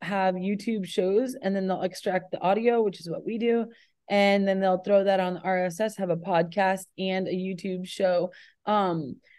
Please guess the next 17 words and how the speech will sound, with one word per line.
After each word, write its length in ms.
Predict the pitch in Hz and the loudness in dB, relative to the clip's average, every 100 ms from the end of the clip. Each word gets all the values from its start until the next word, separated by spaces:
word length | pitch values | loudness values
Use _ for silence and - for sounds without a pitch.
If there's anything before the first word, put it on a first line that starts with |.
| _ _ _ - | _ _ _ 4
they'll 220 | 202 190 | 8 8
come 240 | 190 214 190 | 6 0 0
in 120 | 190 | 2
there 300 | 190 185 185 | 4 4 2
and 140 | 190 | 0
they'll 120 | 190 180 | 0 0
do 160 | 196 | 0
live 340 | 180 180 190 202 | 2 2 2 0
streaming. 560 | - 240 240 240 240 | -4 -2 0 -2 -4
So 260 | 233 190 185 | -4 -2 2
for 160 | 185 | 4
example, 600 | 170 170 190 190 190 185 180 | 2 2 -2 4 6 6 4
we 100 | 185 | -2
just 180 | 185 214 | -4 -2
had 120 | 185 | 0
a 60 | |
nonprofit 600 | 170 165 175 214 202 - | 0 0 -2 -2 -4 -4